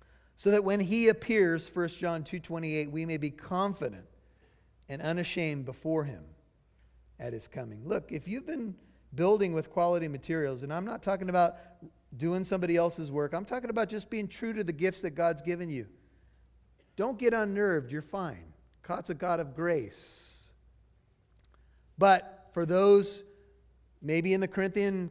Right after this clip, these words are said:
congregation and maybe here in Corona who have been playing games with God, showing up on major holidays, "Yeah, I'm a Christian,"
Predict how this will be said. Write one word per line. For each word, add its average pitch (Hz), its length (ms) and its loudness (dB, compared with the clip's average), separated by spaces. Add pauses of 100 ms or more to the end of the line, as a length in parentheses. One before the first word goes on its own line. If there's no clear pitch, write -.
congregation 190 680 2
and 190 120 -2
maybe 170 280 0
here 180 260 2
in 185 100 -2
Corona 180 500 0
who 175 80 0
have 160 80 -2
been 151 140 -4
playing 175 340 -4
games 180 340 -6
with 190 160 -8
God, 220 360 -8 (1400)
showing 196 420 4
up 196 540 4
on 160 220 -2
major 196 340 6
holidays, 202 1000 4 (380)
"Yeah, 165 240 -4
I'm 170 100 -6
a 165 60 -6
Christian," 160 640 -8